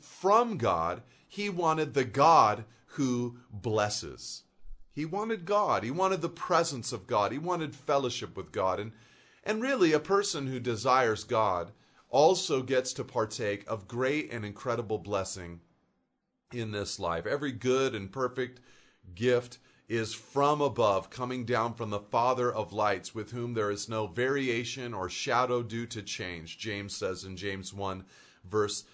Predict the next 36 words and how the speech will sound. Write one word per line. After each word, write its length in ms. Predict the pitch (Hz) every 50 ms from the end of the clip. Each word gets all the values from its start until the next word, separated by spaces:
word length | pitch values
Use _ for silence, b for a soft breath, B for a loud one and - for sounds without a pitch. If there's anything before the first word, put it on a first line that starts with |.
| b b
seventeen. 840 | - - - - 120 107 98 101 95 92 - - 113 98 87 85 78 - -
All 280 | - 120 139 151 151 147
of 120 | 120 -
God's 360 | - 135 123 123 123 123 -
blessings 640 | 90 - 117 120 123 131 135 - 147 139 135 135 131 123
are 120 | 104 104
wrapped 400 | 95 113 117 120 127 127 - - -
up 280 | 123 127 131 - - - -
inside 720 | 143 147 147 143 143 127 - - 139 123 123 123 123 117
of 160 | 107 101 -
his 440 | - 131 135 131 131 131 127 - b b b b b b b b _ _
presence. 720 | - - - 143 135 135 113 120 139 135 135 - - - b b b b b b _
And, 320 | - 123 127 127 127 123
uh, 220 | 131 120 113 143
so 220 | 143 - - 170 156
many 180 | 151 147 151
of 80 | 151 139
his 140 | 143 123 -
blessings 500 | - 135 139 151 151 147 156 156 151 147
are 100 | 151 147
nothing 480 | 151 170 190 202 196 - 120 98 95
and 140 | 104 113 120 -
empty 420 | 135 165 185 175 165 143 127 110
without 540 | 107 117 127 131 - 131 143 147 151 135 -
him. 460 | - - 160 165 151 117 92 85 82 95
You 180 | 110 127 143 143
need 600 | 139 143 151 160 170 175 175 170 - - - 127
God. 420 | 113 151 151 147 135 113 123 98 110
You 100 | 127 127
need 300 | 135 143 156 160 156 147
his 320 | 147 147 147 143 - - - _ _
presence. 560 | - - 147 135 135 117 107 98 90 90 -
And 120 | 131 131 143
that 160 | 175 208 220
was 160 | 214 190 - -
the 260 | 165 156 143 139